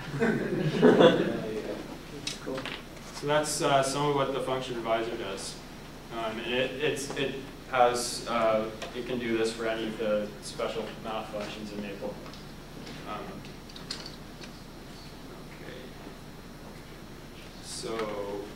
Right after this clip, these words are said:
Speaker 3: I'll just click on this and we'll, uh, see some of the improvements in the series and limit, uh, computations in, in Maple twenty sixteen. Um,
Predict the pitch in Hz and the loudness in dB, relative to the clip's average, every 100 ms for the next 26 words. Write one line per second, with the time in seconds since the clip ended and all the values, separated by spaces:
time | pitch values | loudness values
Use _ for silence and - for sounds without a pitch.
0 | - 104 98 98 - - - - - - | -10 -6 -4 -4 -6 -8 -8 -8 -8 -8
1 | 113 123 165 175 170 - 123 113 113 113 | -8 -6 -2 0 -2 -4 -4 -4 -2 -4
2 | 110 - - 113 110 110 - 139 127 143 | -4 -8 -10 -8 -8 -6 -6 -4 -2 0
3 | 135 123 120 151 151 156 147 - 127 113 | 4 4 4 4 4 6 2 2 0 0
4 | 135 143 139 135 123 110 131 165 185 - | 2 4 4 4 2 2 4 6 4 2
5 | - 127 127 127 131 143 147 147 156 156 | -2 0 2 4 2 0 0 2 2 2
6 | 175 139 123 117 117 117 123 123 120 120 | 0 0 -2 -2 -2 0 0 2 0 0
7 | 123 123 123 - 135 147 160 - - - | -2 -2 -4 -4 -4 -2 -4 -8 -12 -10
8 | - - - - 117 110 110 | -10 -10 -6 -4 -4 -6 -4